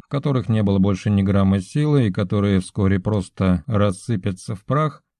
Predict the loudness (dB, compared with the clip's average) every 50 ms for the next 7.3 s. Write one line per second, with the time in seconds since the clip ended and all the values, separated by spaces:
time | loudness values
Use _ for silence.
0 | _ _ -2 -2 -2 -2 -2 0 0 0 0 0 -2 0 0 2 2 2 2 2
1 | 0 0 -2 -2 0 0 2 2 2 0 -2 -4 -4 -2 0 0 2 0 0 -2
2 | -4 -4 -2 -2 -2 -2 -4 -10 -14 _ _ _ -10 -10 -6 -4 -4 -4 -2 -2
3 | -2 -2 0 0 -2 -2 -2 -4 -4 -6 -8 -6 -6 -8 -6 -4 -2 -2 0 0
4 | 0 0 -2 -4 -4 -4 -4 -4 -4 -4 -6 -10 -12 -14 -18 _ _ _ _ _
5 | _ _ _ _ _ _ _ _ _ -6 -6 -6 -4 -4 -2 -2 -2 -2 -2 -4
6 | -4 -4 -2 0 2 2 2 2 2 0 -2 -2 -2 -4 -2 -2 -4 -2 0 0
7 | 0 0 -2 -6 -10